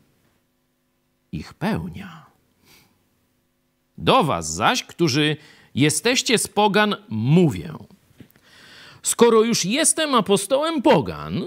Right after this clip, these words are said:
służbę moją chlubnie wykonuję. Może w ten sposób pobudzę do zawiści rodaków moich i zbawię niektórych z nich. Jeśli bowiem odrzucenie ich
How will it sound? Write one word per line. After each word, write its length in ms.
służbę 520
moją 340
chlubnie 640
wykonuję. 640
Może 280
w 60
ten 180
sposób 460
pobudzę 560
do 100
zawiści 460
rodaków 540
moich 380
i 120
zbawię 800
niektórych 760
z 120
nich. 400
Jeśli 340
bowiem 460
odrzucenie 1160
ich 520